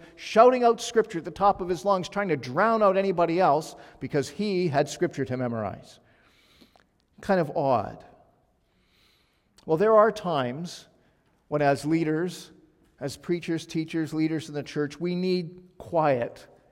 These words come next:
in order to study. But what's the purpose of that? It's so that we can then teach and train others.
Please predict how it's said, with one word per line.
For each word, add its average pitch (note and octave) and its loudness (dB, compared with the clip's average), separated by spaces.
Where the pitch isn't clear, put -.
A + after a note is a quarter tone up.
in C#3+ -4
order C3 0
to B2 -10
study. - -6
But D3 -8
what's A#3+ 0
the C#4 -2
purpose A#3+ -4
of C3 -12
that? G#2+ -8
It's F#3 -2
so G#3 4
that G3+ 4
we A3+ 0
can A3 0
then G3+ 2
teach - -6
and F3+ -2
train E3 -4
others. E3+ -6